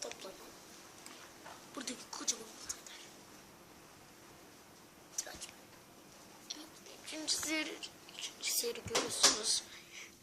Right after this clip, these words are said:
Artık eskidi. Üçüncü seri görüyorsunuz bu şekilde. Çünkü seriler artık eskidiği için ondan ben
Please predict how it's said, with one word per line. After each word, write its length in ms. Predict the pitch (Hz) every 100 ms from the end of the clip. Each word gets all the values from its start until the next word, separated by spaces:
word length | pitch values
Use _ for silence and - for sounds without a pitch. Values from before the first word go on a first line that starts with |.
| -
Artık 360 | - - -
eskidi. 460 | - - - - - - - - - - - - - - - - - - -
Üçüncü 180 | - -
seri 320 | - - - - - - - - - - - - -
görüyorsunuz 800 | 233 226 - - 233 240 - - -
bu 40 |
şekilde. 520 | - - - - - 285 - - - - - - - - -
Çünkü 200 | - -
seriler 400 | - 294 294 285
artık 420 | - - - -
eskidiği 580 | 277 - 294 285 269 240
için 200 | - -
ondan 560 | 254 214 269 277 269
ben 180 | 254 226